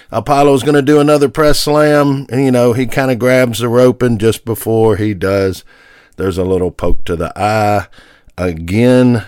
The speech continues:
he rolls him up, and, uh, Mister Waller gets the win. And, uh, it was a good match. Good match. Solid match. Timing was good. Man,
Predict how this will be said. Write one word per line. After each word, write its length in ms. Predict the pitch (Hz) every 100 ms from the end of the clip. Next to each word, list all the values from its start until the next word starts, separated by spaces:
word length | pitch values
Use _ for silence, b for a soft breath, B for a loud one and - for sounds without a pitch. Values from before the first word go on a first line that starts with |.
| -
he 140 | 104
rolls 440 | 98 98 95 98 90
him 180 | 95 92
up, 260 | 92 87 - - b b b b b -
and, 640 | 90 87 87 87 85 87 -
uh, 140 | 90
Mister 400 | 90 92 92 -
Waller 600 | 90 85 76 71 65 - - _ _ - 85
gets 500 | 90 - - - - _ _
the 320 | 82 78 85 76
win. 640 | 78 87 - 67 65 - B B B B B B B 101
And, 300 | 104 107 104
uh, 100 | 107
it 40 |
was 140 | 131 139
a 20 |
good 140 | 151
match. 540 | 165 113 90 - - -
Good 240 | 98 120 120
match. 600 | 127 151 170 - - -
Solid 460 | - - 110 123 117
match. 340 | 127 139 -
Timing 440 | - 107 117 127 123
was 120 | 107
good. 380 | 117 131 131 117 B B B B
Man, 520 | 98 110 123 98 -